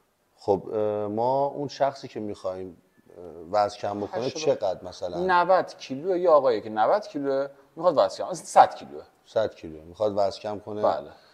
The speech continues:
Speaker 1: چند کیلو؟ ده کیلو، پونزده کیلو، پنج
Speaker 2: ببین،
Speaker 1: کیلو؟
Speaker 2: مثلاً، اه، هشت کیلو می‌خواد وزن کم کنه.
Speaker 1: ببینید، بهترین چیزی که تو دوران، اه، رژیم می‌شه استفاده کرد، اه، اینه که ما مصرف قند و،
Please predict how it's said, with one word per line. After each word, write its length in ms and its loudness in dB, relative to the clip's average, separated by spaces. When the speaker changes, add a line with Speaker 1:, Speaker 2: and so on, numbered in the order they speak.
Speaker 1:
چند 260 0
کیلو؟ 180 -6
ده 220 -2
کیلو، 340 -2
پونزده 420 -8
کیلو، 400 -6
پنج 280 -12
Speaker 2:
ببین، 140 -4
Speaker 1:
کیلو؟ 160 0
Speaker 2:
مثلاً، 500 2
اه، 420 -6
هشت 200 -8
کیلو 220 -4
می‌خواد 260 -6
وزن 260 -4
کم 60 -20
کنه. 340 -20
Speaker 1:
ببینید، 360 2
بهترین 480 4
چیزی 280 -4
که 120 2
تو 140 -6
دوران، 480 0
اه، 200 -8
رژیم 520 -2
می‌شه 260 -4
استفاده 540 -4
کرد، 480 0
اه، 320 -10
اینه 200 -6
که 160 -4
ما 160 0
مصرف 640 -4
قند 580 -4
و، 300 -6